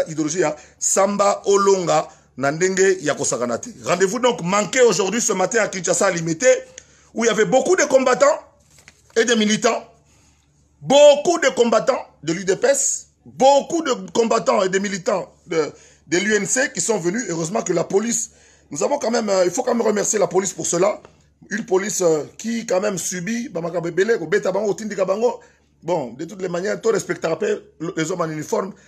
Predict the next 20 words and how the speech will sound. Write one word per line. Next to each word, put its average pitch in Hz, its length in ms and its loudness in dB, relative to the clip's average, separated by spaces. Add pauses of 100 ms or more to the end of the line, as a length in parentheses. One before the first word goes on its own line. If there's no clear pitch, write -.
(180)
Ils - 120 -18
travaillent 180 260 -4
dans 185 100 0
des 185 120 -2
conditions 170 360 -4
très 190 160 -6
difficiles, 165 420 -6
comme 185 180 -4
on 175 80 -2
a - 20 -2
constaté 160 340 -8
ce 160 140 -6
matin. 147 340 -4 (320)
Je - 180 -4
reviendrai 170 360 0
quand 185 140 -6
je 160 100 -4
parlerai 160 400 0
de 165 80 -2
l'incident 160 580 -2